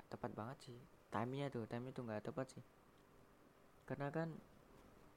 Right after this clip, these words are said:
bentar lagi uas, tapi dia malah galau gitu. Ini nggak pas banget ya. Soalnya pas ngisi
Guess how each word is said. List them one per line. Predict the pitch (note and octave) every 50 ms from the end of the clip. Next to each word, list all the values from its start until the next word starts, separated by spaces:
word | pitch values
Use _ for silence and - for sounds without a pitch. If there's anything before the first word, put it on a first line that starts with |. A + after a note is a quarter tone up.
| - - - - -
bentar | C#3 B2+ A#2+ B2+ B2
lagi | B2+ B2 A#2 A#2 A2
uas, | A#2 A#2+ A#2 A2 G#2+ G#2 G#2+ - - - - - - - - - - - - - - - - -
tapi | G#2+ - - B2 B2 A#2
dia | A#2+ A#2+ B2 B2 A#2+
malah | A#2+ A#2 A2+ A2+ A2 A2 A2+ A#2 - -
galau | G#2 G#2 A2+ A#2+ A#2+ A#2 A2 G#2+ G#2
gitu. | G#2 - - F#2+ F#2 A2+ A#2+ -
Ini | A2+ B2+ B2 A2+ G#2+ G#2+ G#2
nggak | G#2 -
pas | - B2 A#2 -
banget | A2 A2 A2+ - -
ya. | - - - - - - - - - - - - - - - - - - - - - - - - - - - - - - -
Soalnya | C#3+ D3+ E3+
pas | F3 - D3 C#3+ D3 - - - - - - - - - - C3+
ngisi | C#3 C3+ C3 - C#3 C3+ C3+ C3+ C3+ C3 C3 C3 C3 B2+ B2+ B2+